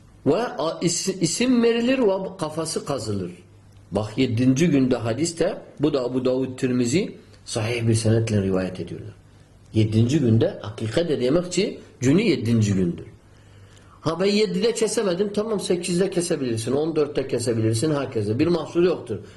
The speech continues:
Ama sünnet olan yedinci günde akikayı keseceksin. İyidir, akikayı kessin, bunun etini ne yaparım? Akika da kurban gibidir. Üçe de bölebilirsin. Ama asıl akika nedir? Çocuk için kesilir, o evde yemek pişirir,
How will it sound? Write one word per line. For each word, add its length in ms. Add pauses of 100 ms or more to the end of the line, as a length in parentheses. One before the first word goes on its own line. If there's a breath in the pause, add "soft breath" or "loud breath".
Ama 240
sünnet 460
olan 320 (300 loud breath)
yedinci 600
günde 300
akikayı 500
keseceksin. 580 (680 loud breath)
İyidir, 340
akikayı 480
kessin, 500
bunun 180
etini 380
ne 60
yaparım? 540
Akika 560
da 120
kurban 420
gibidir. 380 (480)
Üçe 260
de 120
bölebilirsin. 680 (380 loud breath)
Ama 280
asıl 420
akika 480
nedir? 420 (440 loud breath)
Çocuk 380
için 240
kesilir, 580 (380 loud breath)
o 80
evde 320
yemek 420
pişirir, 400